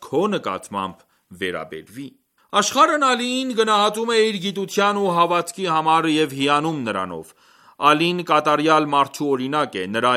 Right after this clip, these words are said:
իմաստությունն ապացուցում է նրա գիտության ընդարձակությունը։ Ալին վեր է պատմությունից և մշտապես ներկա է յուրաքանչյուր ժամանակում ապրող մարդկանց կողքին։ Հենց այդ պատճառով էլ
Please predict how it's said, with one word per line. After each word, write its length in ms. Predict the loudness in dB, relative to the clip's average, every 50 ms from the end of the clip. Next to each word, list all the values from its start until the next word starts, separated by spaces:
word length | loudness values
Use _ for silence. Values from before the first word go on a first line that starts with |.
| 0
իմաստությունն 920 | 0 -2 -2 -4 -4 -6 -10 -12 -10 -10 -10 -8 -8 -6 -6 -6 -4 -2
ապացուցում 680 | -2 -2 -2 -2 -4 -4 -4 -6 -10 -10 -6 -6 -6 -4
է 60 | -4 -4
նրա 220 | -4 -2 -2 -2 -2
գիտության 600 | -4 -8 -12 -12 -14 -12 -8 -4 -4 -4 -4 -6 -14 -20 _ -20 _ _
ընդարձակությունը։ 1120 | -10 -8 -8 -8 -4 -4 -4 -4 -4 -8 -8 -8 -8 -12 -16 -14 -10 -10 -8 -8 -8 -10 -14 _ _ _ _ _ _ 0
Ալին 360 | 2 2 2 2 0 0 0
վեր 220 | 2 2 4 4 2
է 40 | 0
պատմությունից 760 | 0 -2 -2 -2 -6 -8 -6 -8 -6 -4 -4 -4 -6 -4 -2
և 180 | -2 -2 -2 -4
մշտապես 580 | -8 -8 -6 -4 -4 -4 -2 -4 -6 -6 -8 -8
ներկա 380 | -8 -8 -8 -6 -4 -2 0 0
է 80 | 0 -2
յուրաքանչյուր 840 | -2 -2 -2 -2 -2 -2 -2 -6 -6 -6 -8 -8 -6 -6 -6 -6 -6
ժամանակում 580 | -6 -4 -4 -2 -2 -4 -4 -4 -6 -6 -4 -4
ապրող 340 | -4 -4 -4 -4 -2 -2 -2
մարդկանց 580 | -4 -6 -6 -6 -8 -12 -10 -10 -10 -10 -10 -12 -14
կողքին։ 440 | -14 -14 -14 -16 _ -12 -12 -12 -12 -14 -18 _ _ _ _ _ _
Հենց 260 | -4 -4 -4 -4 -8 -8 0
այդ 280 | 2 4 4 4 2 0 0
պատճառով 520 | 0 0 0 0 -2 0 0 -2 -2 -4 -6
էլ 140 | -6 -8